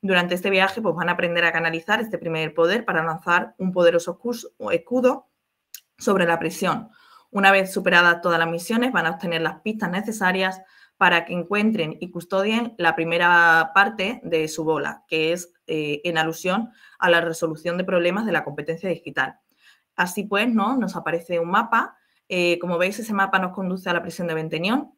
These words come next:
Cuando lleguen a Ventenión, lo que se van a encontrar es un breakout educativo que,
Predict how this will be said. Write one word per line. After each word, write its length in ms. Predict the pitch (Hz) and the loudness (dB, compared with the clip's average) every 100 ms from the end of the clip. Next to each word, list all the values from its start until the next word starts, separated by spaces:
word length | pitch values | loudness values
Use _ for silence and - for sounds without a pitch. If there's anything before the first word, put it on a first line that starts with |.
| _ | _
Cuando 200 | - 165 | -4 -2
lleguen 240 | 165 175 190 | -2 -2 0
a 60 | |
Ventenión, 420 | 185 180 180 180 175 | 0 0 -2 -2 0
lo 120 | 170 | 0
que 80 | 160 | -2
se 100 | 165 | -2
van 160 | 165 | -2
a 40 | 170 | -2
encontrar 420 | 170 165 170 165 | -4 -2 0 0
es 140 | 165 | -2
un 100 | 170 | -4
breakout 380 | 160 160 160 160 | -2 0 -2 -2
educativo 760 | - 160 151 147 196 185 151 - _ _ _ _ | -4 -2 -2 -4 -4 -2 -4 -6 _ _ _ _
que, 500 | 190 170 160 - - | 4 6 6 2 -2